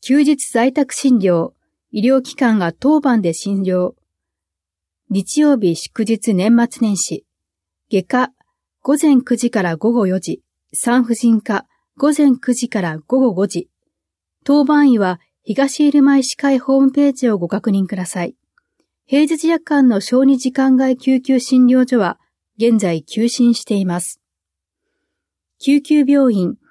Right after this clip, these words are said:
二十四時間体制。場所、上福岡総合病院、福岡九百三十一。電話、零四九二六六の零一一一番。三好野第二病院、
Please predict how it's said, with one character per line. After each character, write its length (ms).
二 120
十 180
四 140
時 140
間 240
体 200
制。 380
場 100
所、 340
上 280
福 260
岡 240
総 240
合 220
病 260
院、 200
福 280
岡 300
九 220
百 240
三 260
十 120
一。 380
電 220
話、 240
零 240
四 260
九 380
二 220
六 300
六 280
の 200
零 300
一 280
一 260
一 220
番。 240
三 160
好 280
野 80
第 200
二 120
病 260
院、 160